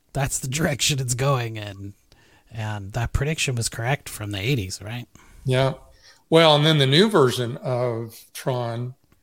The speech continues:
Speaker 1: Mm-hmm.
Speaker 2: about the only thing that wasn't digital were the faces that they plastered on the,
Speaker 1: Right.
Speaker 2: you know,
Speaker 1: Yeah,
Speaker 2: on,
Speaker 1: the faces
Speaker 2: onto
Speaker 1: in the
Speaker 2: the
Speaker 1: models and
Speaker 2: That, that's, that's right, yeah.
Speaker 1: When I say model, I don't mean model like the person was a model. I mean a computer model.
Speaker 2: No, I know exactly what you're saying.
Speaker 1: Yeah.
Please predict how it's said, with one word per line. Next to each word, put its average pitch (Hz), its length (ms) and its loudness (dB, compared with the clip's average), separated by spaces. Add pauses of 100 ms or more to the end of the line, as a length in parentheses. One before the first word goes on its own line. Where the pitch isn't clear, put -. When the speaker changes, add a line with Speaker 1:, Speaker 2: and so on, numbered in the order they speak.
Speaker 1:
Mm-hmm. 139 220 -6 (220)
Speaker 2:
about 147 420 2
the 139 120 0
only 170 320 2
thing 170 300 0
that 123 100 -6
wasn't 135 460 0
digital 143 480 0
were 127 160 -2
the 120 100 -4
faces 151 720 0
that 113 180 -12
they 120 140 -12
plastered 127 580 -4
on 120 240 -4
the, 113 140 -6
Speaker 1:
Right. 123 240 -6 (840)
Speaker 2:
you 127 160 -4
know, 113 280 -6 (260)
Speaker 1:
Yeah, 131 160 0
Speaker 2:
on, 123 60 2
Speaker 1:
the 127 80 -2
faces 131 340 0
Speaker 2:
onto 123 120 0
Speaker 1:
in 117 60 0
the 117 60 0
Speaker 2:
the 120 40 0
Speaker 1:
models 135 440 -2
and 120 260 -10 (100)
Speaker 2:
That, 123 200 -4 (320)
that's, 127 380 -6 (160)
that's 127 260 -4
right, 131 260 0
yeah. 123 220 -4
Speaker 1:
When 117 120 -2
I 170 60 6
say 190 200 2
model, 160 340 2
I 143 100 0
don't 139 200 -4
mean 143 180 -8
model 131 340 -4
like 117 220 -8
the 113 100 -14
person 123 380 -6
was 113 160 -8
a 107 60 -10
model. 98 340 -8
I 98 80 -8
mean 101 160 -10
a 98 80 -10
computer 107 460 -8
model. 95 340 -12
Speaker 2:
No, 135 140 2
I 143 100 6
know 139 140 4
exactly 131 400 4
what 135 100 -2
you're 113 140 -2
saying. 143 240 -4
Speaker 1:
Yeah. 123 280 0